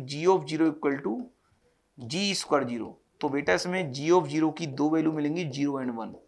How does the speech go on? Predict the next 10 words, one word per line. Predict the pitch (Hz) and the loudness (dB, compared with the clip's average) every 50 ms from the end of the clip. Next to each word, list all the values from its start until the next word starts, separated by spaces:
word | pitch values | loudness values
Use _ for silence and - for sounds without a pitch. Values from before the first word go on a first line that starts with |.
| _ _ _ | _ _ _
बहुत | - 127 139 160 | -6 -4 -2 -2
अच्छा | 156 - - 170 | -2 0 0 0
क्वेश्चन, | 165 165 160 - 175 165 | 0 -2 -4 -6 -6 -6
ध्यान | 160 156 135 139 147 | -6 -6 -6 -6 -6
देना, | 151 147 | -8 -8
बच्चे | 143 139 - - 147 | -8 -6 -6 -2 0
गड़बड़ी | 143 147 151 151 156 160 | 0 0 2 0 0 -2
कर | 151 147 | -2 -4
देते | 147 147 139 - 135 | -4 -6 -8 -10 -12
हैं। | 127 139 - - _ - - | -12 -14 -16 -20 _ -20 -20